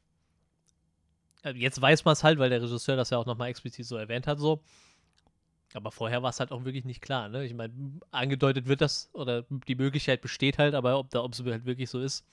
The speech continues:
kann man, konnte man dann wahrscheinlich zu der Zeit nur drüber philosophieren. Und wie gesagt, mittlerweile hat der Regisseur das ja selber so gesagt, dass das sein,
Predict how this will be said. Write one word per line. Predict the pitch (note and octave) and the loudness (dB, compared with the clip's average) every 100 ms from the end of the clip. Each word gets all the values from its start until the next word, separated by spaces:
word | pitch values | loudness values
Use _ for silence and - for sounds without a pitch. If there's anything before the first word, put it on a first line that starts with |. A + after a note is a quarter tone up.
| _ - - _ _ _ _ _ - | _ -20 -20 _ _ _ _ _ -4
kann | C3 | 0
man, | B2+ A#2+ | 0 0
konnte | C#3+ D3 | -2 0
man | C#3 C3 | 2 2
dann | C3 C3+ | 2 0
wahrscheinlich | C3 C3 B2+ | -2 -2 -4
zu | - | -4
der | C3 B2+ | -4 -4
Zeit | C3+ C3 | -4 -6
nur | |
drüber | C3 C3 C3 | -4 -6 -4
philosophieren. | C3 B2 B2 C3 A#2 G#2+ | -6 -6 -8 -8 -10 -10
Und | A2 | -10
wie | |
gesagt, | A2+ A2+ G#2 | -8 -6 -8
mittlerweile | A#2 A#2 A2+ A#2 A#2 - A#2+ | -8 -4 -2 0 -2 -4 -8
hat | - | -6
der | |
Regisseur | A2+ A#2 A#2 A#2 | -6 -6 -4 -4
das | A2 | -4
ja | |
selber | A2+ B2 A2 | -4 -2 -2
so | A2+ | -6
gesagt, | A2+ A2+ | -8 -6
dass | A#2 | -6
das | A#2+ - | -6 -6
sein, | A2+ A2+ | -6 -6